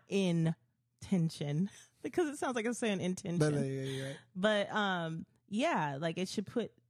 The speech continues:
Speaker 1: I should be able to be like, "Oh, you got it? Oh, okay, you got it," you know?
Speaker 2: Yeah.
Speaker 1: And, like, I think that's where we get this whole idea, like, submission being, like, this thing that it's, like,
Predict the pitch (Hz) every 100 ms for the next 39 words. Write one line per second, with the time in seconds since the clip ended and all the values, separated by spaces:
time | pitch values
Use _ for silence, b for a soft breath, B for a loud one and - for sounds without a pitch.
0 | _ - 185 208 208 190 175 175 170 170
1 | 160 - 320 349 196 196 - 339 349 339
2 | - B B B B _ 294 294 262 220
3 | 185 170 151 143 190 240 240 254 151 131
4 | - - - 208 196 185 98 50 - -
5 | 214 226 214 202 135 156 - B B _
6 | - 190 190 180 175 - - _ - 190
7 | 226 208 190 190 208 190 190 185 180 -
8 | 170 - 175 165 147 151 - 165 160 147
9 | 143 - - 160 156 160 - 160 147 147
10 | 151 147 135 - - 151 - - - b
11 | b b _ 190 190 175 147 147 151 190
12 | 170 143 143 - - 147 135 139 -